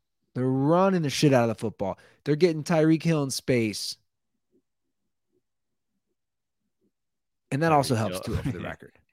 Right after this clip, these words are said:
Speaker 2: Yeah.
Speaker 1: What?
Speaker 2: The Tyreek Hill in space yesterday was,
Speaker 1: Dude.
Speaker 2: oh, just you run by a guy. Like, ima-
Speaker 1: Dude.
Speaker 2: here's, here's the thing with my fucking Giants is, like, we can, l-, l-, uh, there's, I,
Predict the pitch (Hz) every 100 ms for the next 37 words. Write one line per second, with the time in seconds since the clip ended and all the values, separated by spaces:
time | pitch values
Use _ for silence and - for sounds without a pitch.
0 | - - 98 - 110 135 143 - _ _
1 | - 104 127 113 107 98 120 101 87 -
2 | 110 95 95 95 104 90 80 76 76 76
3 | 76 - - - 135 110 92 90 87 -
4 | 110 107 98 104 110 104 104 95 95 98
5 | 98 90 87 82 82 - 139 147 - -
6 | - 135 143 135 147 123 - 156 208 156
7 | - 127 190 180 127 135 123 110 107 101
8 | 98 117 107 104 92 95 - 110 113 98
9 | - 98 87 - 120 156 131 98 98 101
10 | 101 101 104 107 92 _ _ _ 123 -
11 | 151 175 - - _ _ _ _ _ _
12 | _ _ _ _ 127